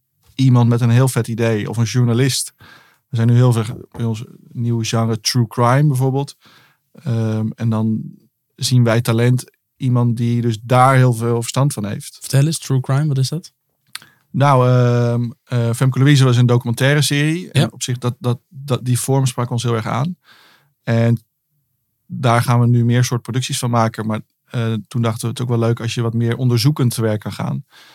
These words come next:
Speaker 1: En, ehm, dan ga je ook kijken van wat zijn nou genres die groeien of waar de kijker meer van wil zien. En ik denk dat dat toch wel heel erg door Making a Murder is gekomen. Dat, dat, eh, dat genre, dus die combinatie van een soort,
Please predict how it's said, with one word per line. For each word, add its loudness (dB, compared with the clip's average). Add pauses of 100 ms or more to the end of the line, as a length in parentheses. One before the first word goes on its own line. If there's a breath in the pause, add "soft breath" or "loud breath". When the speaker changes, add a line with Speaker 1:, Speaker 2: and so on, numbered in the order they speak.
(260 loud breath)
Speaker 1:
En, 0
ehm, -4
dan -8
ga -8
je -4
ook -8
kijken -2
van -8
wat -6
zijn 0
nou 0
genres 0
die -8
groeien 0
of -8
waar -4
de -8
kijker -2
meer -4
van -6
wil -4
zien. -4 (640 soft breath)
En -2 (180)
ik -8
denk -2
dat -8
dat -6
toch -14
wel -6
heel 0
erg -6
door 0 (440)
Making 2
a 4
Murder 4
is 2
gekomen. 2
Dat, -4
dat, -6 (200)
eh, -2
dat -2
genre, 4
dus -2
die -6
combinatie 0
van -2
een -2
soort, -4